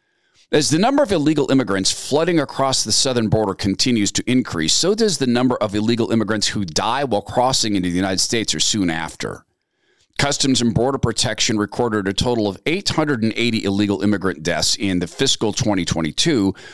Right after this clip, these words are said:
which ended on September thirty, twenty twenty-two. It's the highest number of deaths since data became available in nineteen ninety-eight. The second highest number on record was fiscal twenty twenty-one, with five hundred and sixty-six deaths.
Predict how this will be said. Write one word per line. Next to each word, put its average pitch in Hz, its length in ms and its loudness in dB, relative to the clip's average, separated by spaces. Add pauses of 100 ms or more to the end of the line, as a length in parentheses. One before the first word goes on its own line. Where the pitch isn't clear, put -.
which 107 260 0
ended 117 440 0
on 92 180 0
September 110 640 -2
thirty, 135 340 0
twenty 71 300 -2
twenty-two. 73 520 -2 (220)
It's - 180 0
the 104 80 -2
highest 190 460 -2
number 156 480 0
of 82 260 -4
deaths 98 460 0
since - 480 0
data 123 380 -2
became 131 340 0
available 104 460 0
in 85 160 -2
nineteen 107 480 -2
ninety-eight. 78 580 -2 (320)
The 104 80 0
second - 400 -2
highest 123 380 -2
number 113 240 0
on 95 180 0
record 101 340 0
was 87 200 0
fiscal 110 360 -2
twenty 95 400 -2
twenty-one, 104 680 0 (240)
with 104 140 0
five 123 260 -2
hundred 113 240 0
and 101 100 0
sixty-six - 840 -2
deaths. - 600 -2